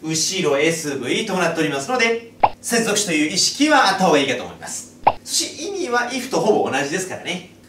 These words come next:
ただ皆さん、このprovide that、これの理屈はございますので、しかも皆さん、解説動画はすでに存在しますからね。これもリンク先、概要欄に貼っ付けておきますね。そして八番目、倍数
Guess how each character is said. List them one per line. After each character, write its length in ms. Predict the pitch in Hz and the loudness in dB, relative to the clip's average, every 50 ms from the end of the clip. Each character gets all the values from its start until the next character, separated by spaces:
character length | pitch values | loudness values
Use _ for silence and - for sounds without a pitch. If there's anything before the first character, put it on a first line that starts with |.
| - - | -6 0
た 80 | 330 339 | 2 4
だ 60 | 339 | 4
皆 80 | 339 330 | 4 4
さ 180 | 294 285 269 | 4 4 2
ん、 40 | - | 2
こ 100 | - 277 | 4 4
の 80 | 294 302 | 6 8
provide 220 | 294 285 262 - | 8 6 6 4
that、 320 | 180 185 180 - - - - - - - - - - - - - | 4 4 4 2 0 -2 -6 -12 -16 -18 -20 -20 -20 -20 -20 -8
こ 160 | - - 330 330 | 0 2 2 2
れ 80 | 359 | 2
の 160 | 349 359 349 | 0 0 0
理 120 | 349 311 - - | 0 -2 -2 -2
屈 260 | 311 - - 277 285 | -4 -6 -6 -4 2
は 220 | 277 277 269 262 | 4 6 6 6
ご 120 | 233 233 220 | 4 2 4
ざ 120 | 226 226 | 4 4
い 40 | 208 | 4
ま 60 | 214 | 2
す 80 | 180 - | 0 -2
の 100 | - - | -4 -4
で、 300 | 240 - - - - - - - - - | -4 -4 -4 -6 -10 -16 -20 -20 -20 -8
し 120 | - - 294 | -2 2 4
か 60 | - | 4
も 60 | - | 2
皆 100 | 156 143 | 2 -2
さ 60 | 143 | -6
ん、 40 | 139 | -6
解 300 | - 190 214 226 233 233 | 0 2 4 4 4 2
説 300 | - 214 202 - - 190 | 0 -2 -4 -4 -4 -2
動 140 | 190 190 131 | 0 0 2
画 80 | - - | 2 0
は 40 | |
す 80 | - - | -2 -2
で 80 | 175 - | -4 -6
に 60 | - | -4
存 140 | - 185 185 | -4 -4 -2
在 120 | 180 185 | 0 0
し 100 | 170 156 | 0 -2
ま 80 | 151 143 | -4 -6
す 60 | - | -6
か 80 | - | -8
ら 60 | - - | -10 -6
ね。 320 | - 151 160 160 - - - - - - - | -6 -6 -6 -6 -10 -16 -20 -20 -20 -12 -2
こ 100 | - 330 | 0 0
れ 60 | 339 | 2
も 100 | 349 330 | 2 0
リ 160 | 247 262 262 | 0 -2 -4
ン 120 | 262 254 240 | -6 -6 -8
ク 60 | - | -6
先、 360 | - 226 214 202 208 190 185 | -2 -2 -2 0 -2 -2 2
概 240 | 180 175 170 170 170 | 4 4 4 6 4
要 100 | 165 147 | 4 4
欄 100 | - - | 2 2
に 120 | 180 180 | 0 -2
貼 120 | 170 165 170 | -2 -4 -6
っ 40 | |
付 140 | 170 - 180 | -4 -4 -4
け 60 | 151 | -4
て 60 | 147 143 | -2 -4
お 40 | |
き 40 | - | -4
ま 60 | 160 | -6
す 100 | 143 139 | -8 -8
ね。 400 | 139 135 147 185 202 208 - - - - - - | -6 -6 -4 -4 -6 -6 -10 -16 -20 -20 -14 -6
そ 80 | 226 | -2
し 60 | 247 | 0
て 100 | 254 254 | 2 2
八 360 | 220 180 175 175 170 - 202 196 | 2 2 2 2 2 0 0 2
番 180 | 190 185 170 | 2 2 2
目、 140 | 165 156 147 | 2 0 0
倍 240 | 143 143 147 190 196 | 4 4 4 4 4
数 140 | 196 190 | 2 -2